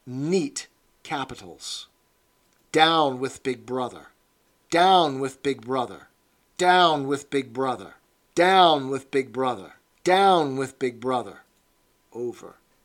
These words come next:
and over again, filling half a page. He could not help feeling a twinge of panic. It was absurd, since the writing of those particular words was not more dangerous than the initial act of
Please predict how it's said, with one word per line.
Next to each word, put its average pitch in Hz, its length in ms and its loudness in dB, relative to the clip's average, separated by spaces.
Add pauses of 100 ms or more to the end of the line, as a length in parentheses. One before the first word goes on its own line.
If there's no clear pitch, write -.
(220)
and 101 200 -20 (120)
over 117 440 -8
again, 107 460 -18 (360)
filling 139 480 -6
half 123 320 -12
a 123 60 -12
page. 101 680 -18 (480)
He - 140 -20
could 123 240 -14
not 127 200 -10
help 131 220 -10
feeling 117 400 -8
a 104 60 -14
twinge 110 640 -12
of - 140 -20
panic. 98 460 -18 (580)
It 175 100 -4
was 165 260 4
absurd, 127 760 -4 (420)
since 190 320 0
the 165 100 -2
writing 151 420 2
of 135 120 -4
those 175 200 2
particular 156 600 -6
words 120 460 -2
was 131 140 -2
not 180 360 -4
more 180 240 2
dangerous 123 500 -6
than 127 240 -10
the 135 80 -4
initial 151 400 -6
act 131 240 -4
of 123 80 -12